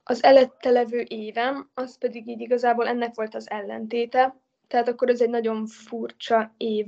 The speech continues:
volt, mert fel akartam készülni az orvosi egyetemre, hogy orvosnak megyek, és egy éven keresztül reggeltől estig minden szociális kapcsolatot elvágva, minden szórakozást elvágva,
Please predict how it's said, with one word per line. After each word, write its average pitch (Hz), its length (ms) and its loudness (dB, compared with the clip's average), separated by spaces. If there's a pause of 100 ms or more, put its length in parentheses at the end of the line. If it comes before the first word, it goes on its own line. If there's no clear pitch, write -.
volt, 220 600 0 (480)
mert 240 260 2
fel 254 120 -2
akartam 226 380 -2
készülni 220 380 -2
az 214 100 -8
orvosi 208 340 -6
egyetemre, 247 560 0
hogy 214 200 -6 (160)
orvosnak 220 640 -2
megyek, 285 400 2 (300)
és 269 180 -6
egy 247 200 -2
éven 226 240 -6
keresztül 240 640 -2
reggeltől 220 520 -4
estig 233 480 -8
minden 214 440 -4
szociális 233 880 4
kapcsolatot 220 580 -2
elvágva, 214 720 2
minden 208 540 -6
szórakozást 233 800 -4
elvágva, - 720 -4